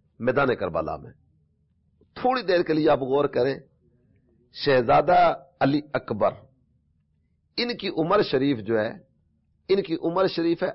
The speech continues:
اٹھارہ سال۔ چڑھتی جوانی ہے، ابھی تو جوانی کی دہلیز میں قدم رکھا۔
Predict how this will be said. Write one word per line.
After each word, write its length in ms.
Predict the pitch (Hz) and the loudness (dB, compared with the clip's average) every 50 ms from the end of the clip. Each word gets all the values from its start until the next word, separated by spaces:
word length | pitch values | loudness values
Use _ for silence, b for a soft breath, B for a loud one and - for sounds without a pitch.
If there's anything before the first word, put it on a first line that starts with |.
| - | -8
اٹھارہ 480 | - - - - - - 120 110 95 92 | -12 -12 -12 -8 -4 -2 0 0 0 -2
سال۔ 280 | - - 101 101 - - _ _ _ _ _ _ _ _ _ _ _ _ _ _ _ _ _ _ _ _ _ _ _ _ _ _ _ _ _ _ _ _ | -4 -10 -16 -20 -20 -20 _ _ _ _ _ _ _ _ _ _ _ _ _ _ _ _ _ _ _ _ _ _ _ _ _ _ _ _ _ _ _ _
چڑھتی 320 | - 233 220 220 208 202 | 0 0 0 0 -2 -2
جوانی 480 | 175 190 175 170 170 170 170 170 165 160 | 0 0 2 2 2 2 0 -2 -2 -2
ہے، 60 | - | -2
ابھی 240 | - - 156 175 180 | -2 -2 -4 -2 -4
تو 80 | 185 | -4
جوانی 400 | 175 147 151 165 170 180 190 190 | -4 -2 -2 0 0 0 0 0
کی 120 | 185 175 170 | -2 -2 -2
دہلیز 420 | 147 170 170 170 165 180 175 160 | 2 2 4 4 4 2 2 2
میں 120 | 165 180 170 | 0 -4 -2
قدم 340 | - 180 160 160 160 143 | 0 0 0 0 0 0
رکھا۔ 380 | 127 120 110 - - - - - | 0 -2 -2 -4 -6 -10 -10 -10